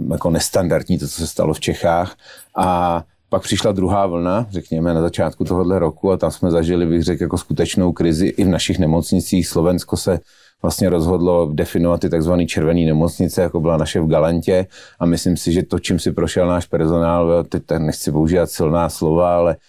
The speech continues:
fakt bylo peklo, protože ta, ta vyčerpanost jako těch našich zaměstnanců, kdy vám denně umírají desítky lidí a jako řešíte, podobně jsme to měli v Čechách v Sokolově,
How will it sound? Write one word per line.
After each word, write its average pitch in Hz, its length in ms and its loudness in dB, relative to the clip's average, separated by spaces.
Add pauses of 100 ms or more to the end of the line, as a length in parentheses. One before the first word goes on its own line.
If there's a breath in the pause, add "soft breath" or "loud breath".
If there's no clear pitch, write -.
(160)
fakt 92 200 -2
bylo 85 180 0
peklo, 80 400 -2
protože 80 440 -4 (120)
ta, 85 260 0 (360 loud breath)
ta 85 80 0
vyčerpanost 85 800 0
jako 85 680 2
těch - 180 -4
našich - 380 -2 (120)
zaměstnanců, 85 720 0
kdy 85 120 2
vám 85 300 0 (260 loud breath)
denně 87 320 2
umírají 87 400 2
desítky 82 460 -2
lidí 85 440 2
a 90 40 4
jako 82 280 -2 (520)
řešíte, 92 640 0 (440)
podobně 90 360 0
jsme 85 140 -6
to 82 80 -4
měli 87 180 2
v - 40 -4
Čechách 85 300 -2
v - 60 -10
Sokolově, 87 640 2